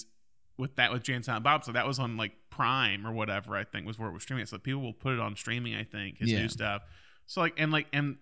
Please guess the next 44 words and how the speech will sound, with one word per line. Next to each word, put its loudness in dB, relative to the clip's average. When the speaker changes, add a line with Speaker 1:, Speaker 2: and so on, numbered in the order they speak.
Speaker 1:
with -2
Clerks 2
Three, 2
it's -4
like, -2
I 2
think -2
with -6
that 4
coming -4
out, 0
like, -2
you'll, -2
you'll 0
get 0
his -2
loyal 0
fans, 6
but -2
you'll 0
get -4
his -6
other -2
fans -2
that -12
have 0
kind -2
of -4
lost, -2
like, -4
Speaker 2:
Yeah, 6
'cause 8
they're 12
Speaker 1:
lost 6
Speaker 2:
gonna 10
Speaker 1:
sight 8
of -2
him 0
for 4
Speaker 2:
Yeah. 6
Speaker 1:
the 0
past 2
few -2
de-, -6